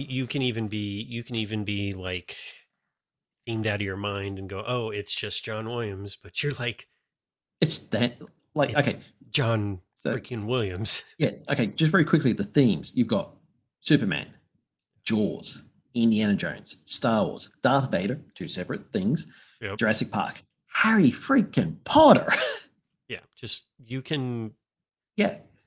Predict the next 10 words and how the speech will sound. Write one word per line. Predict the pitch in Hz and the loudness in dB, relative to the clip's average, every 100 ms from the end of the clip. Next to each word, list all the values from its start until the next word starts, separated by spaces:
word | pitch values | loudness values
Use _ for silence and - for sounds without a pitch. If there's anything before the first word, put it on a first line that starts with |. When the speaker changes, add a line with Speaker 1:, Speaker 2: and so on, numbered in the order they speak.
| _ _ _ _ _ _ _ _ _ _ _ _ _ | _ _ _ _ _ _ _ _ _ _ _ _ _
Speaker 1:
you | 123 127 | -10 -6
can | 147 | -2
go | 139 | -2
nuts | 117 110 117 110 98 | -2 2 4 6 4
with, | 85 | -2
Speaker 2:
Um, | - _ | -8 _
Speaker 1:
y-, | 117 120 | -12 -8
yeah. | 98 87 87 - _ _ | -8 -8 -12 -20 _ _
He's, | 127 131 127 113 | -8 -6 -2 0
Speaker 2:
Yeah. | 113 - | 0 -2